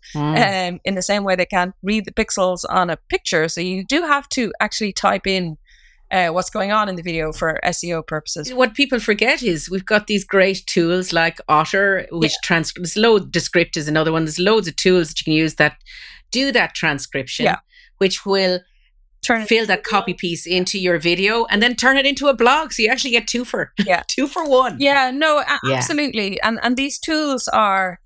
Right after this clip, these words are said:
Speaker 2: there's always a little bit of a learning curve, but A I now, it's even simpler. Like,
Speaker 1: Yeah.
Speaker 2: so, but it does take a bit of planning. And I, I say it to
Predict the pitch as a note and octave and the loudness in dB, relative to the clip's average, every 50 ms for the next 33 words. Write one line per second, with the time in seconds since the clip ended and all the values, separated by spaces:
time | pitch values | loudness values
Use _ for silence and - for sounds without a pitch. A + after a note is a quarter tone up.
0 | - - - _ _ _ _ _ F3+ F#3 - A3 G#3 G3+ F#3+ F#3 F#3 E3+ E3 F3 | -20 -20 -20 _ _ _ _ _ -6 -2 -2 -2 -2 -2 -4 -6 -6 -4 -4 -4
1 | F#3 G#3 A3+ A#3+ C4+ D#4 D4 E4+ F4 F4 F#4 F#4 F#4 F#4 F#4 E4+ - F4+ F4+ F#4 | -2 -2 -2 -2 -2 -2 -2 -2 -2 -2 -2 -2 -2 -2 -4 -2 0 2 2 2
2 | F#4 F4+ - - E3+ - _ _ _ _ _ _ - - E3+ D#3 D3+ D#3+ F#3 A#3+ | 2 0 -2 -4 -6 -6 _ _ _ _ _ _ -6 -2 -2 0 0 0 0 -2
3 | C#4 D4 D#4 E4 E4+ D#4+ C4+ - - F#3 F#3+ D#3 D3+ C#3+ - - - F#3+ F#3 G#3 | 0 0 0 0 0 -2 -2 -4 -4 -6 -6 -8 -8 -8 -6 -4 -2 -2 -2 -2
4 | - E4+ F4+ G4+ G#4 G#4+ - - G3+ G3+ F3+ - - - - - - - - - | -2 0 0 0 0 -2 -2 -2 0 0 0 -2 -4 -12 -20 -18 -18 -18 -18 -18
5 | - - - - _ _ - D3 C#3+ D3+ E3 E3+ E3 E3 - - - - - - | -20 -20 -20 -20 _ _ -8 -4 0 0 0 0 -2 -6 -12 -16 -20 -20 -20 -20
6 | _ _ _ - - - C4+ C4+ C4 C4 B3 A3 - - _ _ _ _ _ _ | _ _ _ -6 -2 0 2 2 2 0 -2 -6 -12 -16 _ _ _ _ _ _
7 | _ _ _ _ _ _ - C#4+ D#4 B3+ - G#4 A#4+ B4 - - - F#4 F4+ - | _ _ _ _ _ _ 2 2 2 2 0 0 0 0 -2 -4 -4 -6 -4 -4
8 | D#4 C4 C#4+ C4+ B3+ - - D4+ D#4+ E4+ E4+ D4+ A#3+ G3 F#3+ F#3 F#3 A3 A3 A#3 | -4 -4 -4 -4 -4 -6 -2 0 0 0 2 0 -2 -4 -4 -4 -2 -2 0 0
9 | B3+ C#4 - - C4+ C#4 - - F3+ F3 F3+ F3 - - - C#4+ C#4 B3+ - - | 0 -2 0 -2 -2 -2 0 0 0 2 2 0 -2 -4 -2 0 0 0 -2 -4
10 | - | -8